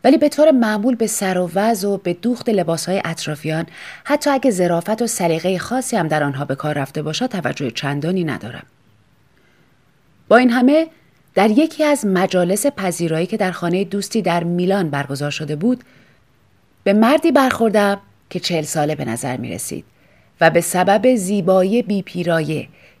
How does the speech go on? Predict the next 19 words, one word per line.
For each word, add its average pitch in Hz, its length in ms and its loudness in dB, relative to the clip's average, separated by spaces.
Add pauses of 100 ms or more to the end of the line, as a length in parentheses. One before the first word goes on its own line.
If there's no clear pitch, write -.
یک 175 280 0
دست 185 480 -2
و 165 120 -2
بی‌نقص 170 500 -4
لباسش 175 800 -4 (220)
سخت - 500 -4
جلوه 143 320 -6
می‌کرد. - 400 -12 (1300)
نمی‌دانستم 180 560 4
او 151 60 -4
کیست. 147 400 -10 (520)
برای 208 220 6
اولین 180 460 4
بار 196 180 6
ملاقاتش 135 640 -2
می‌کردم 131 560 -6
و 131 100 -2
در 170 140 2
معرفی، 170 640 0